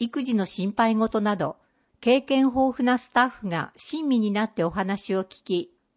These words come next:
アドバイスをしています。業務内容。母子健康手帳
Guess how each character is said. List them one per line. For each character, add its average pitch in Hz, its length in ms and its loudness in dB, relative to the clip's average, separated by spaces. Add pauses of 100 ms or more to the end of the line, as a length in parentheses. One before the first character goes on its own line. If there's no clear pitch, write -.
ア 269 120 4
ド 262 140 2
バ 214 140 2
イ 202 40 -2
ス - 160 -6
を 170 80 0
し - 160 -12
て 175 120 -2
い 165 100 -6
ま 156 160 -8
す。 - 200 -20 (1400)
業 226 180 4
務 311 180 -4
内 285 320 -2
容。 143 320 -4 (1000)
母 277 140 4
子 - 100 -10
健 240 200 0
康 269 280 0
手 269 160 -2
帳 190 260 0